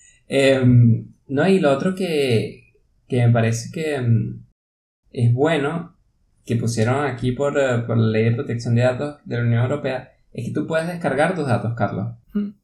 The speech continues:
Speaker 2: De hecho, Cambridge Analytica, u-, su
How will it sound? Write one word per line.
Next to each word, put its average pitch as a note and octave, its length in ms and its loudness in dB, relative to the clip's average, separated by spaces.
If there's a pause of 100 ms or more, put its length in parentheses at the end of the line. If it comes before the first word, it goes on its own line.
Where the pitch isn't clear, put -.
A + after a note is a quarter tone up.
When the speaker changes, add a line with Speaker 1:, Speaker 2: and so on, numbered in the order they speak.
(360)
Speaker 2:
De E3+ 160 0
hecho, G3+ 240 2
Cambridge D3+ 420 -2
Analytica, D3+ 800 -2
u-, C#3+ 220 -10
su C3+ 480 -8